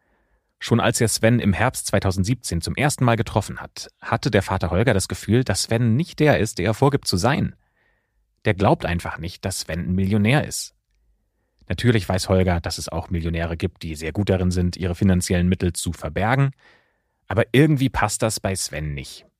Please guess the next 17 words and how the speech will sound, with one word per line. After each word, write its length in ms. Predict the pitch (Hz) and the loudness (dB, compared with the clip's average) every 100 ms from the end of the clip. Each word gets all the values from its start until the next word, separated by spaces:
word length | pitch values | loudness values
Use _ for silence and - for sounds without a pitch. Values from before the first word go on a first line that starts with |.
| _ _ - | _ _ -8
Der 80 | |
ist 140 | 87 - | -8 -2
ungepflegt, 920 | 127 131 113 - 101 98 90 - - - | 2 2 0 0 2 2 0 -10 -16 -16
der 80 | - | -14
hat 120 | 78 | -8
schiefe 240 | - 123 139 | -6 -6 -6
Zähne, 460 | - 85 90 90 | -6 -4 -4 0
die 140 | 104 - | 2 2
Art, 160 | 120 | 2
wie 80 | 131 | 4
er 80 | 131 | 2
sich 180 | 117 - | 2 -4
gibt, 500 | 87 - - - - | -10 -10 -12 -10 -4
die 200 | 104 - | -2 2
ausweichenden, 640 | 143 - 117 120 117 113 | 2 4 2 2 0 0
schwammigen 500 | - 110 117 113 113 | 2 2 2 0 0
Aussagen, 600 | - 95 - 95 95 | 0 -2 -2 -2 -2